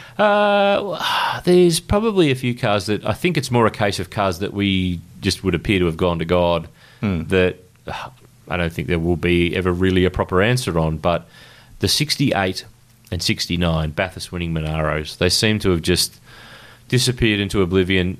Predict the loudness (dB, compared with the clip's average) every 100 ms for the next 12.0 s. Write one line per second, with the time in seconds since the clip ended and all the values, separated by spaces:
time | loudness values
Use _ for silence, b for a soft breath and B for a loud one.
0 | -8 0 2 2 2 2 2 0 0 0
1 | 2 4 4 2 -2 -4 -8 0 2 2
2 | 2 2 2 0 0 0 0 -2 0 0
3 | 2 2 2 2 4 2 2 -2 2 2
4 | 2 2 0 -2 -4 -6 -2 -2 0 -2
5 | -4 -6 -6 -6 B B B -4 -2 -2
6 | -4 0 2 2 0 -2 -2 -2 -10 B
7 | B B B B B B B B B B
8 | B B -4 0 2 2 0 0 -2 -4
9 | -6 -6 -2 -2 0 0 2 0 2 0
10 | -2 -14 -4 -4 -4 -8 -10 -14 -2 0
11 | 0 0 0 -2 -8 -4 -2 0 -2